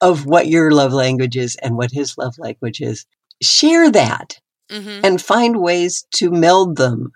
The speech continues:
Speaker 1: to work with them. Otherwise, he's giving, giving, giving, and you don't want it because you're resenting that he's taking over, and it's just crazy. Whereas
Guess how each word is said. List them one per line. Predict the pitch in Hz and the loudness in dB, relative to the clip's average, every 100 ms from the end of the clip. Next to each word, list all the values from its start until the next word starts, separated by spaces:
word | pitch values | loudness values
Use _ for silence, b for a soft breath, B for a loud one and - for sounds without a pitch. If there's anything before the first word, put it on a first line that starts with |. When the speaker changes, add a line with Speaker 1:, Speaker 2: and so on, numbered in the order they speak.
| _ | _
Speaker 1:
to | - | -8
work | 151 180 185 | 0 0 0
with | 151 135 | -4 -4
them. | - - - - | -10 -14 -16 -8
Otherwise, | 196 202 160 135 135 123 - - | 0 2 4 4 2 -2 -8 -6
he's | 190 180 127 | -4 -2 0
giving, | 190 151 165 | 2 4 4
giving, | 160 151 151 | 4 4 4
giving, | 165 160 160 147 | 4 4 4 4
and | 143 | 6
you | 147 156 | 4 4
don't | 156 147 | 4 4
want | 151 156 | 4 4
it | 143 | 2
because | 151 147 165 135 | -2 0 0 2
you're | 143 151 139 | 2 4 4
resenting | 151 139 151 151 143 147 | 2 2 4 4 6 4
that | 147 | 4
he's | 151 147 | 2 2
taking | - 143 156 151 | 0 0 2 4
over, | 147 151 151 | 4 4 4
and | 147 147 139 - - | 4 4 0 -6 -8
it's | 127 120 - - _ | -8 -6 -10 -12 _
just | - 127 123 - _ _ | -2 0 0 -6 _ _
crazy. | - 190 320 180 147 226 - | 0 4 4 2 0 0 0
Whereas | 156 151 151 - - 143 139 | 2 2 0 0 0 -2 -6